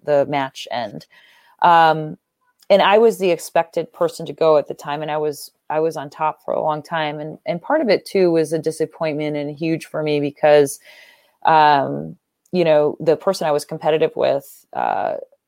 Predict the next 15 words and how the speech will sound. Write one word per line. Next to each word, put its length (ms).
she 200
had 100
asked 340
him 320
to 420
coach. 500
Uh, 200
she 160
said, 220
"Can 120
you 100
coach 340
me?" 160
And 160
I, 220